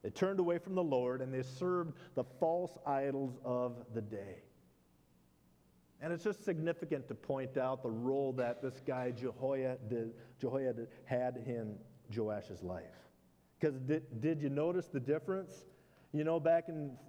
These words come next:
Second Kings twelve, it, it says that he did right all the years that Jehoiada instructed him, and then back in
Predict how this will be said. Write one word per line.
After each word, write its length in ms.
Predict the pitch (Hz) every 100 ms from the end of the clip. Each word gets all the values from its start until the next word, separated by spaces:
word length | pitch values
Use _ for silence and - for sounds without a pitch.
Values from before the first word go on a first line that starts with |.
| -
Second 420 | - 165 156 143
Kings 300 | 165 156 143
twelve, 560 | - 160 185 160 151 151 - -
it, 140 | 147 135
it 200 | 156 143
says 500 | - 170 156 151 143
that 300 | 143 143 131 - - - -
he 160 | 135 180
did 240 | 156 175
right 400 | 151 160 180 190 -
all 240 | 156 170
the 140 | 175
years 340 | 160 165 170 143
that 180 | 160 123
Jehoiada 720 | 131 143 170 175 160 156 160
instructed 560 | 160 147 170 185 180 139
him, 320 | 127 127 151 - - - - - - - - - - - -
and 140 | 156 165
then 280 | 175 170 160
back 300 | 175 170 170
in 240 | 147 127